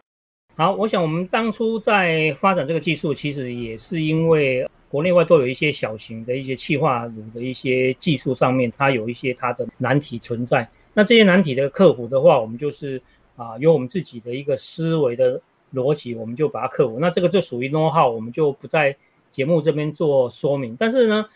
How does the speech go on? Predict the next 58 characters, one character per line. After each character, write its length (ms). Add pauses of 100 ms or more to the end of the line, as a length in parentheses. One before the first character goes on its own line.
(160)
有 120
一 60
个 100
很 160
重 160
要 60
的 100
关 240
键 200
点， 160
就 120
是 120
说 240 (280)
我 140
们 160
结 260
合 140
微 160
电 200
网 160
的 80
时 220
候， 220
我 160
们 100
又 140
跟 340
一 60
般 280
微 160
电 240
网 140
的 60
方 200
式 120
不 200
一 60
样。 160 (220)
那 80
这 120
个 120
就 160
可 100
以 100
分 220
享 160
给 140
各 180
位 240 (300)
听 160
众 180
来 320
了 300
解。 240
也 80
就 100
是 80
说， 180